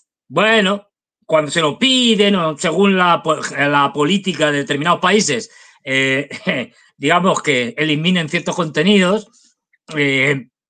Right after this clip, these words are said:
pero ahí está el algoritmo que lo que busca es rentabilidad. Es decir, que es un negocio.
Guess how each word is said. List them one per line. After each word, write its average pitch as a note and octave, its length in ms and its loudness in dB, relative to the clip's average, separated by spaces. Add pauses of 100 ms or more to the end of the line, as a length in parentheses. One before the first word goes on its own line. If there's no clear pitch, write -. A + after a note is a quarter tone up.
pero F3+ 760 2 (340)
ahí D3+ 220 0
está E3 160 -4
el D#3+ 80 0
algoritmo F#3+ 720 0 (400)
que D#3+ 100 -4
lo C#3+ 140 -2
que D3 80 -6
busca C#3 300 -2
es F3 60 0
rentabilidad. C3+ 800 -2 (680)
Es C#3+ 140 -4
decir, C#3 220 -6
que C#3 80 -4
es B2+ 80 -8
un D#3 80 -8
negocio. D#3+ 440 -4